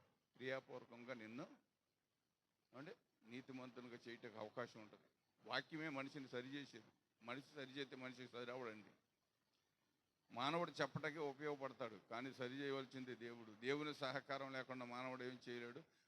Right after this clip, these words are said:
మానవుడు సహకరించకపోతే దేవుడు కూడా ఏం చేయలేడు. మానవుని సహకారం లేకుండా దేవుడు మనల్ని ఏం చేయలేడు. మనం కూడా సహకరించాలి దేవునితో. ఏమండి, ఇప్పుడు యోసేపులు, మరియములు సహకరించారు, దేవుడితో ఒక మాటకు లోబడ్డారు, దేవుని మాటకు అంగీకరించారు.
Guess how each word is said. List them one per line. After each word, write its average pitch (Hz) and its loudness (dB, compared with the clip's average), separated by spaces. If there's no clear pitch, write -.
మానవుడు 147 6
సహకరించకపోతే 147 4
దేవుడు 139 4
కూడా 135 -4
ఏం 127 -6
చేయలేడు. 120 -8
మానవుని 127 -4
సహకారం 131 -2
లేకుండా 131 -2
దేవుడు 123 -4
మనల్ని 120 -6
ఏం 123 -10
చేయలేడు. 127 -12
మనం 143 8
కూడా 170 2
సహకరించాలి 156 0
దేవునితో. 127 -8
ఏమండి, 123 -6
ఇప్పుడు 117 -4
యోసేపులు, 165 0
మరియములు 156 2
సహకరించారు, 156 2
దేవుడితో 143 0
ఒక 147 -4
మాటకు 147 -2
లోబడ్డారు, 151 -2
దేవుని 143 -2
మాటకు 147 -2
అంగీకరించారు. 147 -2